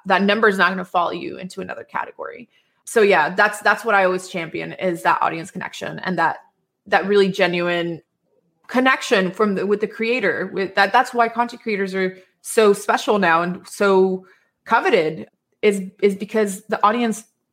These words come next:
feels connected to, to another person that's seemingly unreachable, but not like a movie star. You know, they're, they talk to you, they,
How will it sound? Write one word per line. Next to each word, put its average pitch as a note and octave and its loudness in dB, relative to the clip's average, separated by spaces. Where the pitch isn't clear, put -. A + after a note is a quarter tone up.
feels A#3 4
connected F#3 -6
to, F3+ -4
to - -2
another F3+ -2
person F3+ -6
that's D#3 -6
seemingly G3+ 0
unreachable, G#3+ 0
but - 0
not A3 2
like A#3 -2
a A3 2
movie A#3+ 0
star. - -6
You F3+ -8
know, F3+ -2
they're, G3+ -2
they G#3+ 2
talk A#3+ 0
to F#3+ -6
you, F3 -2
they, F3 -4